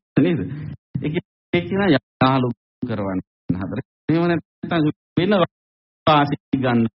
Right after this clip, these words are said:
යන. අර නෝවේ වගේ. අතන වෙනදී සාම සාකච්ඡාවල් වැඩි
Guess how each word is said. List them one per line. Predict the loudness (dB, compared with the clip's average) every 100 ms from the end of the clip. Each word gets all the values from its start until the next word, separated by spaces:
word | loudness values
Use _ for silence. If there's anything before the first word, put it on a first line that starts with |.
| -4
යන. | -2 -2 -6 -8
අර | -4
නෝවේ | 0 0 _ 0 2 2 2 -2 _ _
වගේ. | -2 -2 -4 -8 -14 -18 -16 -10 -10 -10 _ -8 -4 -4 -6 -8 -10 -10 -14 -4
අතන | -2 2 2
වෙනදී | 2 _ 0 2 4
සාම | 2 2 _ 2 4
සාකච්ඡාවල් | 4 0 -4 _ -12 -6 -4 -6 -12 -2 0 0 -2
වැඩි | -2 0 0